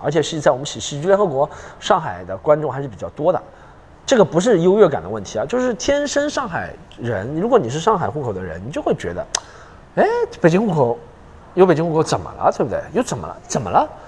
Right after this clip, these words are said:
是吧？如果一个场子里面，这是一个影响的效果，人会传染。一个场子百分之三十的人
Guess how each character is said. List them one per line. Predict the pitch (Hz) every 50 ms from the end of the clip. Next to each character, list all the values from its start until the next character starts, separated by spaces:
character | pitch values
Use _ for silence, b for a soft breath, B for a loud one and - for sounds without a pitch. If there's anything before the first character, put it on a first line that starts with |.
| B B B B
是 | - -
吧？ | 139
如 | 143 175 254
果 | 247 214 147 131 - B B B B
一 | - 156
个 | 196 -
场 | - - - 127 127
子 | 147
里 | 175 160
面， | 123 98 113
这 | - 226
是 | 196 196 175 - - - - - 156
一 | 139
个 | 147 151 - - - 165
影 | 139 127 139 180
响 | 180 180 98
的 | 92 95
效 | - 113 92
果， | 82 73 71
人 | 87 92 113
会 | 143 147
传 | - - 101 110
染。 | 85 76 113
一 | 160
个 | 190
场 | - 139 110 104
子 | 107 113
百 | - 117 110
分 | 143
之 | 170 180
三 | - 220 233 240
十 | - 180
的 | 127
人 | 110 95 80